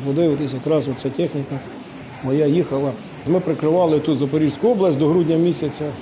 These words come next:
На сьогоднішній день сама сильна армія — це наша, українська. Це просто ніхто не каже. Вона укомплектована, вона досвідчена, вона вже як то кажуть, за-, загартована боями. І я вважаю, що на сьогоднішній день наша армія сама сильна.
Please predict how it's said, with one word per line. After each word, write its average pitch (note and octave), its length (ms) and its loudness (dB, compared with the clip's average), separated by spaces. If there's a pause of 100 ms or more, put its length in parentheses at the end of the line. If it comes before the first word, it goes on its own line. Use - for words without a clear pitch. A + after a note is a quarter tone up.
(120)
На C#3 80 -4
сьогоднішній F3 420 2
день E3 580 0
сама D#3+ 280 2
сильна E3 300 2
армія — D#3 280 0
це C#3+ 120 -2
наша, C3 340 0 (360)
українська. B2+ 500 0
Це B2+ 120 -8
просто C#3 300 0
ніхто D3 280 0
не C#3+ 80 0
каже. C#3+ 380 0 (520)
Вона C3+ 220 2
укомплектована, C#3+ 760 2
вона C#3 200 2
досвідчена, D3+ 640 0
вона C#3 240 -2
вже B2+ 240 -4 (720)
як A2+ 120 -4
то B2 120 -4
кажуть, B2+ 280 2 (400)
за-, C3 260 2
загартована D3 800 2 (140)
боями. E3+ 580 2 (1400)
І C3 60 2
я F3 160 6
вважаю, F3 400 4
що D#3 120 0
на D3+ 80 2
сьогоднішній D#3 420 2
день C#3+ 200 4
наша C3 280 2
армія B2+ 240 2
сама C3+ 280 -2
сильна. A#2+ 340 -4